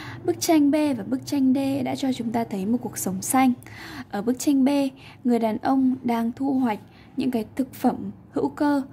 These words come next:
cái mà sẽ làm giảm thiểu những cái chất hóa học độc hại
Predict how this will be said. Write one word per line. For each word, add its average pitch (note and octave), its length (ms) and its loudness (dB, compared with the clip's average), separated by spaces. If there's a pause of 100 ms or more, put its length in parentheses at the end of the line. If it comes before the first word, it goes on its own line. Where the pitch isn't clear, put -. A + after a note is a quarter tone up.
(500)
cái A#3+ 240 0
mà D4+ 200 2
sẽ - 160 -4
làm A#3 300 0
giảm G3+ 320 -6
thiểu A3+ 320 -2
những B3 180 -4
cái A3 120 -2
chất D#4 200 -2
hóa A#3+ 160 2
học B3 280 2
độc G#3 180 -8
hại A#3 220 -4